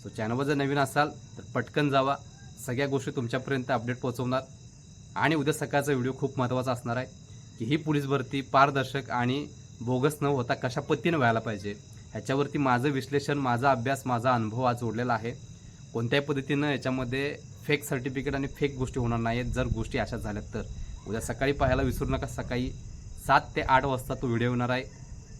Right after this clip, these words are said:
So, तो व्हिडिओ हा एकदम महत्त्वाचा असणार आहे. प्रत्येक विद्यार्थ्यांनी पोलीस भरती देणार आहे. प्रत्येक विद्यार्थी आणि प्रत्येक पालकांना बघायला पाहिजे की अशा पद्धतीने नियोजन असेल सरकारचं, तर कधीही आणि कुठेही बोगस भरती होणार नाही, याची नोंद घ्यायची आहे. ट्रेनिंग किंवा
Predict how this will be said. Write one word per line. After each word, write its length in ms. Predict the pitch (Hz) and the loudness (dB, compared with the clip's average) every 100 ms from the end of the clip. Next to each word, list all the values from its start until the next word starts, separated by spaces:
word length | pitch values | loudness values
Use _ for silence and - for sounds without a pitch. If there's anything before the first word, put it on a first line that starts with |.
| - | -8
So, 160 | 127 139 - | -2 -2 0
तो 80 | 147 | 2
व्हिडिओ 300 | 127 127 135 | 4 4 2
हा 280 | 127 135 135 - | 2 2 2 -2
एकदम 300 | 135 113 143 151 135 | -8 0 2 2 0
महत्त्वाचा 400 | 123 139 127 131 | -2 -2 -2 -2
असणार 220 | 120 123 | -4 -4
आहे. 100 | 123 | -2
प्रत्येक 380 | 135 123 156 135 | -4 -2 -2 -2
विद्यार्थ्यांनी 460 | 123 127 123 123 | -2 -4 -2 -4
पोलीस 300 | 120 120 117 | -2 -2 -2
भरती 260 | 113 113 117 | -2 -4 -4
देणार 220 | 110 110 | -4 -4
आहे. 80 | 113 | -6
प्रत्येक 360 | 120 - 143 120 | -8 -4 -4 -4
विद्यार्थी 400 | 107 123 123 127 | -4 -4 -4 -4
आणि 80 | |
प्रत्येक 340 | 120 120 - 117 | -6 -8 -8 -4
पालकांना 320 | 110 104 117 | -4 -2 -4
बघायला 260 | 107 98 101 | -4 -4 -6
पाहिजे 300 | 104 101 135 - - - | -6 -6 -6 -8 -18 -12
की 80 | - | -4
अशा 260 | 98 - 139 | -2 -2 -2
पद्धतीने 360 | 143 123 139 | -2 0 2
नियोजन 260 | 127 123 123 | 2 2 0
असेल 260 | 117 120 | -2 -4
सरकारचं, 520 | 120 120 123 120 113 95 - - - | -6 -4 -2 -2 -4 -10 -12 -18 -10
तर 80 | 110 | -10
कधीही 640 | - 110 110 135 127 147 - - | -6 -4 0 0 0 -2 -4 -6
आणि 180 | 107 | -6
कुठेही 500 | 117 110 139 131 113 | -6 -6 0 0 0
बोगस 440 | 107 113 107 127 120 | -2 -4 -2 -2 -2
भरती 300 | 110 101 113 | -8 -6 -6
होणार 320 | 104 98 101 | -4 -4 -4
नाही, 220 | 98 107 | -4 -4
याची 180 | 110 101 | -6 -6
नोंद 200 | 98 95 | -6 -4
घ्यायची 260 | 98 98 113 | -6 -4 -4
आहे. 260 | 101 123 143 - - - - - - | -2 -2 -4 -10 -18 -18 -18 -18 -8
ट्रेनिंग 380 | 110 117 135 143 139 | -2 0 2 0 -2
किंवा 380 | 127 127 143 | 0 2 4